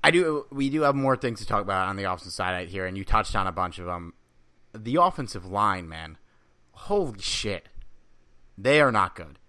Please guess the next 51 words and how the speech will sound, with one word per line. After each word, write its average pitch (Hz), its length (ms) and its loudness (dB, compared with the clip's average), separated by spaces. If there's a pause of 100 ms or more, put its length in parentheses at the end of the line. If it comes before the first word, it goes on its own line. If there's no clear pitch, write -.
(420)
Uh, 101 360 -2
this 123 300 0
is, 117 480 0 (240)
<laughs> - 260 -12
I 107 140 4
think, 165 300 -4
if 120 160 -2
you 131 140 0
are 120 100 2
ranking 117 520 -2 (120)
what 95 320 -2
concerns 110 440 -6
you 104 60 -6
the 101 80 -6
most 92 460 -8
about 92 260 -4
this 92 140 -14
team, 101 260 -6
for 92 140 -8
me 92 140 -4
at - 120 -8
least, 107 340 -10 (360)
and 110 100 -8
I 104 100 0
think 135 160 -4
the 110 80 -4
three, 127 500 -4 (920)
the 143 140 0
three 208 240 -2
big 139 280 2
things 110 420 -2
that 104 140 0
you'd 104 120 -6
be 98 80 -8
concerned 98 260 -6
about 90 160 -4
right 90 100 -6
now 92 140 -2
are 85 100 -6
Goff, 104 520 4
the 98 120 -12
defense, 90 760 -10
and 87 380 -10
the 107 80 -4
offensive 92 320 0
line 87 220 -2
coming 95 200 -6
out 87 60 -6
of 82 80 -8
this - 80 -12
game. 67 260 -12